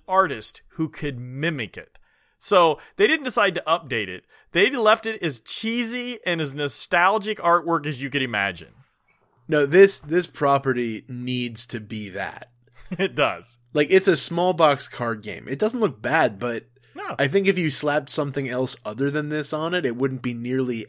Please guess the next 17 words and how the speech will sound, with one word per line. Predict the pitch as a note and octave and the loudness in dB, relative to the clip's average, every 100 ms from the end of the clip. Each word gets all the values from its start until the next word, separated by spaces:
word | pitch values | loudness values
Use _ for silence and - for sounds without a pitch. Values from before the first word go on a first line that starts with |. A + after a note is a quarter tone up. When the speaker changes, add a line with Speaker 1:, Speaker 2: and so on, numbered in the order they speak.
| - | -8
Speaker 2:
as | A2+ A#2 | -6 -6
much | A#2 A2 G#2 | -8 -10 -10
of | |
a | G2 | -12
draw. | G#2 A2 A#2 F2+ - | -8 -8 -6 -8 -8
But | A#2 A2 - | -8 -8 -12
my | B2 B2 C3 C#3+ D3 C#3 B2 | -10 -4 0 0 0 -4 -10
goodness, | - G#2 G2 G#2 E2 - | -8 -8 -8 -12 -10 -12
this | G#2 G#2+ G#2+ - - | -10 -8 -4 -6 -6
artwork. | F2+ G2 G2 F#2+ - - - - | -12 -12 -10 -12 -10 -14 -14 -18
<laughs> | _ _ _ | _ _ _
Speaker 1:
I'm | D3 G#3+ | 4 6
gonna | G3+ | 4
be | D#3+ | 0
picking | - D#3+ F3+ | 0 -4 -4
this | F3+ F3 | -8 -4
up, | A2+ G#2 - | -4 -4 -8